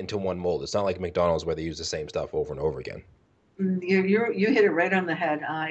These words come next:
Speaker 2: actually, I have been going back and forth with, with, um, the F D A in Washington, uh, and talking to them about it, and, and just submitted an article to them showing them that there's at least six, seven different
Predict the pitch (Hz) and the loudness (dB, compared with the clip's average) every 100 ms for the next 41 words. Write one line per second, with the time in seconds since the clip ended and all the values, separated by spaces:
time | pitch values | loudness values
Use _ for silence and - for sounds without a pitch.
0 | 180 185 180 170 170 170 170 165 170 170 | 0 0 0 2 2 0 -2 -2 -2 -2
1 | 165 160 165 170 165 - 175 175 _ - | -2 -4 -6 -4 -4 -2 -4 -4 _ -20
2 | - _ - 180 180 175 160 156 156 170 | -20 _ -4 -2 0 2 2 2 0 0
3 | 180 170 165 165 170 175 170 165 165 165 | 0 2 4 4 4 2 4 4 2 -2
4 | 156 170 160 160 _ _ _ _ 160 160 | -4 -2 -4 -6 _ _ _ _ -2 0
5 | 156 156 160 160 156 180 170 180 170 170 | 0 0 0 0 2 2 0 -2 -4 -2
6 | 165 160 160 156 151 165 156 165 180 175 | 0 0 0 0 0 -2 0 -2 0 -2
7 | 160 170 170 170 170 _ _ _ - 165 | -2 0 2 2 0 _ _ _ 0 2
8 | 165 170 - 175 - 190 180 170 165 165 | 4 2 2 -2 0 0 2 2 2 0
9 | - 180 180 180 175 170 165 156 - - | 2 4 4 2 0 2 0 0 -8 -20
10 | _ _ _ 185 185 - 165 165 196 190 | _ _ _ 0 0 2 2 4 4 2
11 | - - 254 254 - 226 220 226 226 214 | -2 0 0 0 0 2 2 0 0 0
12 | 202 196 190 185 208 208 185 | 2 2 0 2 2 2 -2